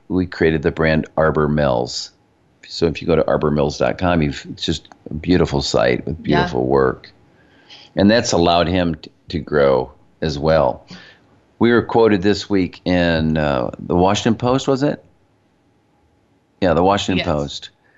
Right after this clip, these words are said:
Speaker 1: about, you talk about growth and expansion. Even, this applies even to really large companies. Walmart is feeling a little stunted because they're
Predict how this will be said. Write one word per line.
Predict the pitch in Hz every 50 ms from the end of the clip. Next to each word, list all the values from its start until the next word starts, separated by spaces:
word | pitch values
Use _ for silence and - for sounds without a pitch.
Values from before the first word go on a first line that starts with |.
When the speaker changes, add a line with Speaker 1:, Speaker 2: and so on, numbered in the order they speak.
| _ _ _ _ _ _ _
Speaker 1:
about, | - - 85 - 98 90 85 80 78 - - - _ _ _ _ _ _ _
you | - -
talk | - 110 107
about | 101 90 85 76
growth | - 101 98 90
and | 92 90
expansion. | 87 - - - 101 104 107 - 95 76 - - _ _ _
Even, | - 123 135 147 131
this | 107 131 143 -
applies | 170 151 - 143 123 110 98 90 - -
even | - 92 113 107 113 101
to | 98
really | 90 98 95 90 87
large | 82 82 85 90 87 -
companies. | - - 82 78 78 76 -
Walmart | - 98 110 127 156 180 185 160 87 65 60 - - -
is | 78 78 -
feeling | - - 85 85 82
a | 80
little | 78 73 73
stunted | 76 - - - - 85 80 73 - - 52 53 - -
because | - 80 76 - 90 78 78 76 71 - - - -
they're | - 78 95 101 104 90 71 -